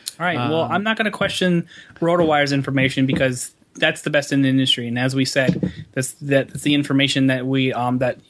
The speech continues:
Speaker 1: is used by DraftKings and a lot of other sites, um, like, E-, E S P N uses them for their season-long injury f-, feeds updates. So,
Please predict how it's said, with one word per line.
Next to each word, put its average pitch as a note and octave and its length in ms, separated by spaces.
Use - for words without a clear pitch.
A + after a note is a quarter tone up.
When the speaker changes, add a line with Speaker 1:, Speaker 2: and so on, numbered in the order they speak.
Speaker 1:
is C3 280
used C#3+ 300
by A#2+ 160
DraftKings B2+ 640
and A2+ 160
a C3+ 60
lot C3+ 140
of C3 60
other C3 160
sites, - 540
um, A#2+ 300
like, A2+ 180
E-, - 80
E C#3+ 100
S C3 100
P - 140
N C3 120
uses B2+ 280
them B2+ 140
for C#3 120
their B2+ 140
season-long B2+ 520
injury B2 300
f-, - 520
feeds C3 220
updates. B2 340
So, A#2 380